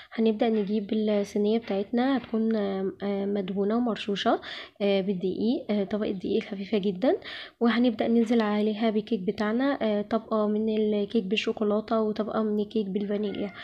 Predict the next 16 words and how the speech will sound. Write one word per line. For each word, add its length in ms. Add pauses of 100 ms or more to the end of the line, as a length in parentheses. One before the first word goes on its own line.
(340)
يعني 240
هنحط 300
شوية 360
من 220
ده 220
وشوية 420
من 200
ده، 220
هيدينا 680
تدرج 600
في 140
الألوان 460
وهيدينا 460
شكل 380
جميل 400
جدًا 320